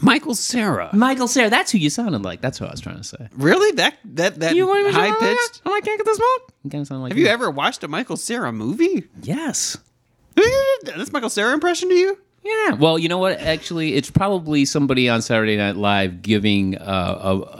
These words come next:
Speaker 2: a, a Michael Cera, uh, impression.
Speaker 1: It's an impression of an impression.
Speaker 2: An
Speaker 1: It's
Speaker 2: impression
Speaker 1: like,
Speaker 2: of an impression.
Speaker 1: it's like if you
Speaker 2: To be,
Speaker 1: fax
Speaker 2: to be
Speaker 1: something
Speaker 2: fair.
Speaker 1: five times over. <laughs>
Speaker 2: Yeah, yeah.
Speaker 1: It's just a black splotch. <laughs>
Speaker 2: This is true. This is true.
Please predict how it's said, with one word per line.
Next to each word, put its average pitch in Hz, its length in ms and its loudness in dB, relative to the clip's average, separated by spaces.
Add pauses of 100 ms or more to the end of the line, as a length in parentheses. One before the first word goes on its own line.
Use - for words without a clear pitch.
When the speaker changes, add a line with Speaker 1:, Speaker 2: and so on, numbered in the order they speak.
(200)
Speaker 2:
a, 104 60 -6
a 104 60 -2
Michael 104 360 4
Cera, 95 540 2 (440)
uh, 90 340 -2
impression. 92 480 2
Speaker 1:
It's - 80 6
an 175 40 6
impression 165 420 2
of 123 80 0
an 117 100 0
impression. 139 400 2
Speaker 2:
An - 0 -
Speaker 1:
It's 143 80 2
Speaker 2:
impression 143 300 0
Speaker 1:
like, 120 40 -4
Speaker 2:
of 110 60 -6
an 113 60 -2
impression. 104 460 -4
Speaker 1:
it's 90 80 -2
like 147 160 2
if 143 80 -2
you 143 100 0
Speaker 2:
To - 60 -6
be, - 80 4
Speaker 1:
fax 190 340 0
Speaker 2:
to 147 100 2
be 107 100 2
Speaker 1:
something 123 140 -2
Speaker 2:
fair. 139 100 2
Speaker 1:
five 120 240 0
times 123 280 -6
over. 107 400 -8 (100)
<laughs> - 100 -2
Speaker 2:
Yeah, 120 340 2 (200)
yeah. 214 120 0
Speaker 1:
It's 156 180 -2
just 160 160 -6
a 143 40 -8
black 120 320 -6
splotch. 110 580 -4
<laughs> - 1200 0
Speaker 2:
This 131 160 -2
is 92 120 -6
true. 339 220 -4 (400)
This 101 180 -6
is 90 120 -8
true. - 240 -12